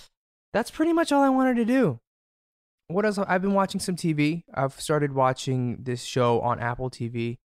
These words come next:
called The Morning Show, um, which is a great show. I just started watching a few episodes of Itaewon Class, and I have a, a huge list of things that I'm gonna try to get through, and I will share my thoughts on those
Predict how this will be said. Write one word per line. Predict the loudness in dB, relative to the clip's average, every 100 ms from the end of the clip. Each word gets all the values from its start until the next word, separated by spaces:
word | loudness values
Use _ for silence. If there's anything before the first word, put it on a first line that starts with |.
| _ _
called | 0 2 2 0 -10 _ -6
The | -4
Morning | 0 0 0 -2
Show, | -4 -4 -4 -8 -12 _ _ _ _ _
um, | -4 0 2 0 -4 -10 -20 -10
which | -8 -6
is | -8
a |
great | -2 0 0 -2
show. | -2 -2 -2 -6 -6
I | -4
just | -4 -4
started | -2 0 0
watching | 0 -2 -2 -4 -4 -8 _ _ _ -18
a | -2
few | 0
episodes | 0 0 -2 -2
of | -4
Itaewon | -8 -4 -2 0 0 -4 -8
Class, | -4 -2 0 -2 -6 -16 _ _ _ _ _
and | -4 0 0 0 -2 -6 -12 _ -6
I |
have | -2 0 0 -2
a, | -12
a | -18
huge | -6 -2 -2 0
list | -2 -2 -6
of |
things | -4 -4 -2
that | -2
I'm | -2 -4
gonna | -4
try | -2 -4
to | -2
get | -4 -4
through, | -6 -4 -6 _ _ _ _
and | -2
I | 0
will | 0
share | 0 0 0
my | -2
thoughts | -2 -4 -2
on | -4 -2
those | -2 -2 -6 -12